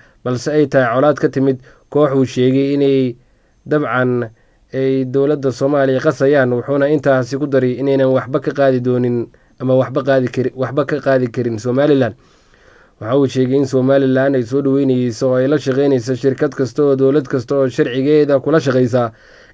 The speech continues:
isla markaana ay iska difaacayaan cid kasta oo khatar ku ah.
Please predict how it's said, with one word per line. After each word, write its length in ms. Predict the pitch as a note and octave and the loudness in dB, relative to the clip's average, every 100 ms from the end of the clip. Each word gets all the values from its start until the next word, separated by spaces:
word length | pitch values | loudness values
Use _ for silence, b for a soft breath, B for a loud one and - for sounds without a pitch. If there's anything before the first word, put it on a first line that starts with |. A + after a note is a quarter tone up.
| - | -8
isla 240 | - D3 | -4 0
markaana 480 | E3 C#3+ C#3 C#3 C#3 | 2 2 2 2 2
ay 160 | C3+ | 0
iska 220 | B2 - D3+ | -2 -4 -2
difaacayaan 720 | C3 C#3 C#3 B2 C#3 C3+ B2 | -2 0 0 2 2 2 0
cid 160 | C#3 C3 | -2 -2
kasta 320 | C3+ - C3+ | -4 0 0
oo 60 | A#2+ | 0
khatar 280 | A#2+ C#3 B2+ | 0 0 2
ku 80 | D3+ | 4
ah. 200 | B2 | 2